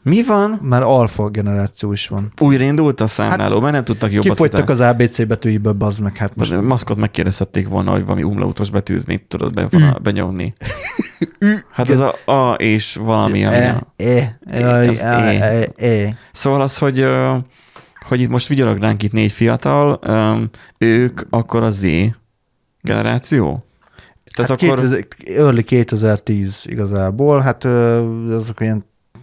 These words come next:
Speaker 2: hát nem, azért ezek bőven tizen pluszosak, az inkább, ö,
Speaker 1: Itt tizen-,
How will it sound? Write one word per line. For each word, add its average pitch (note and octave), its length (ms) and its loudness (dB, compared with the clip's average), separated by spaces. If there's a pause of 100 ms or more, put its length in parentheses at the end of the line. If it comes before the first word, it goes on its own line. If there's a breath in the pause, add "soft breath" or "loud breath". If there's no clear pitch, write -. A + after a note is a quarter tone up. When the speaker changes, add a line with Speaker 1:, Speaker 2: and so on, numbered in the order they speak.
(300 loud breath)
Speaker 2:
hát A#3 480 2
nem, B2+ 300 4
azért A#2+ 300 2
ezek A#2 320 -2
bőven A2+ 280 2
tizen G#2+ 480 -2 (160)
pluszosak, A#2+ 380 -6
az G#2+ 120 -2
inkább, G#2 280 -2 (200)
ö, - 80 -14 (1500)
Speaker 1:
Itt C#3 260 -4
tizen-, A2 280 -2